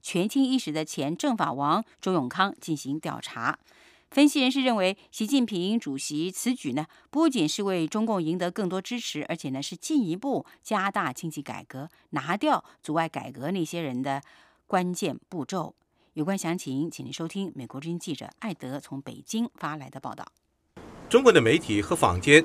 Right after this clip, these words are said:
Speaker 2: 都在讨论对周永康的调查，尽管人们期待周永康将因此受到腐败指控，但人们也担心，因周永康以前的权势和影响力，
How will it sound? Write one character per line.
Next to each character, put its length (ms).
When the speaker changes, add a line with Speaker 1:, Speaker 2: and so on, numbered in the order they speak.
Speaker 2:
都 120
在 300
讨 240
论 180
对 280
周 160
永 100
康 160
的 80
调 220
查， 320
尽 180
管 180
人 100
们 100
期 180
待 240
周 160
永 100
康 300
将 240
因 160
此 180
受 160
到 180
腐 160
败 160
指 140
控， 260
但 220
人 100
们 120
也 120
担 200
心， 260
因 300
周 120
永 160
康 280
以 120
前 180
的 180
权 320
势 180
和 160
影 180
响 220
力， 160